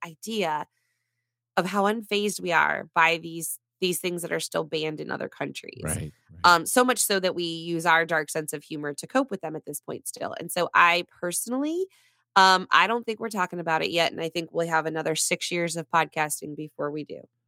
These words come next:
Speaker 2: Right. And, and just to follow up on a story, Becky, you know, Norway, I think it was the beginning of twenty twenty-two, passed a national law, federal legislation, if you will,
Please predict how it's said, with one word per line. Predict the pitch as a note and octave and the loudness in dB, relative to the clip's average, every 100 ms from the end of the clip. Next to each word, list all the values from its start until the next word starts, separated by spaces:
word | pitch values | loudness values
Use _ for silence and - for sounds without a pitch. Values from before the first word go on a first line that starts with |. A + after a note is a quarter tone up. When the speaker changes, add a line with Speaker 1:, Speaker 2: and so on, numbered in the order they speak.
| - | 4
Speaker 2:
Right. | C3 C3 | 6 6
And, | A2 C3 | 4 6
and | C3+ B2 C#3+ | 6 6 4
just | C3+ - | 0 2
to | |
follow | G#2 A2+ C3+ | 2 4 4
up | C3+ | 4
on | B2 | 4
a | G2+ | 2
story, | - A#2 D3 | 2 2 2
Becky, | G2+ F2+ A#2 | 2 2 4
you | G#2 | 6
know, | G2+ | 6
Norway, | F#2+ G2+ B2 B2 A2+ G2+ G2 - | 8 8 8 8 8 8 6 4
I | F#2 | 0
think | - G2+ - | 0 0 2
it | |
was | F#2+ F#2+ | 0 -2
the | - | -2
beginning | E2+ E2 A2 G2+ | 0 6 8 8
of | F#2+ F2 - | 6 2 -4
twenty | - G2+ F#2 | 2 4 2
twenty-two, | - F#2 F2+ - - E3 A#2+ G2+ - _ | 0 -2 -2 0 4 8 8 6 -2 _
passed | - A#2+ A#2 - | 2 4 4 4
a | G2 F2 E2+ E2 | 2 4 0 -2
national | F#2+ F#2 C#3+ - A2+ E2 E2 | 2 4 6 4 2 2 0
law, | D2+ C2+ G#2 | -2 0 -2
federal | - A2+ C3+ F2 | 0 4 6 4
legislation, | D#2+ D#2 - D2 - | 2 -2 -6 -6 -6
if | D#2 | -6
you | - D2 | -4 -4
will, | D2+ G2 | -4 -6